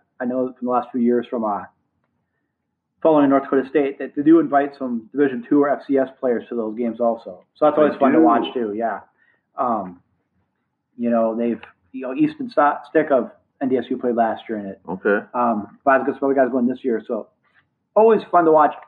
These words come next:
Speaker 1: all good players play. Um, that's where you kinda see some names of the linemen, uh, some of the defensive coordinators, the kickers, punters, the, the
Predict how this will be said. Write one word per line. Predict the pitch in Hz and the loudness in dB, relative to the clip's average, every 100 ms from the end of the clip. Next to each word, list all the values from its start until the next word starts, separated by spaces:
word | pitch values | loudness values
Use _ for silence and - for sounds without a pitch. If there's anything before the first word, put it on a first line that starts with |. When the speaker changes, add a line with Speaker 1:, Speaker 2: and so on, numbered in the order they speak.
| _ - | _ 0
Speaker 1:
all | 143 139 123 104 - 113 | 4 4 4 0 -8 -14
good | 120 110 | -12 -12
players | - 107 98 | -12 -12 -12
play. | - 95 _ _ _ 110 | -20 -20 _ _ _ -14
Um, | 104 92 87 _ _ _ - | -12 -14 -18 _ _ _ -2
that's | 127 135 - | 0 0 0
where | 151 | 4
you | 135 135 | 4 4
kinda | 127 120 - - - | 2 0 -2 -10 -2
see | 127 | -2
some | 131 123 | 0 -2
names | 120 120 117 | 0 0 -2
of | 120 | -4
the | 107 - - 135 | -6 -8 -6 2
linemen, | 135 127 117 101 82 - _ _ _ _ _ _ _ | 2 2 0 -4 -8 -20 _ _ _ _ _ _ _
uh, | 110 104 98 98 98 | -12 -10 -8 -10 -8
some | 123 120 | -6 -4
of | 117 | -4
the | 131 | -4
defensive | 127 127 - | -2 -4 -4
coordinators, | 131 127 117 101 - | -2 0 0 -2 -6
the | 113 | -6
kickers, | - 135 127 117 | -4 -2 -2 0
punters, | 131 117 104 | 0 0 -4
the, | 123 107 - _ _ _ _ _ _ _ _ _ | -4 -4 -6 _ _ _ _ _ _ _ _ _
the | 117 95 | -6 -6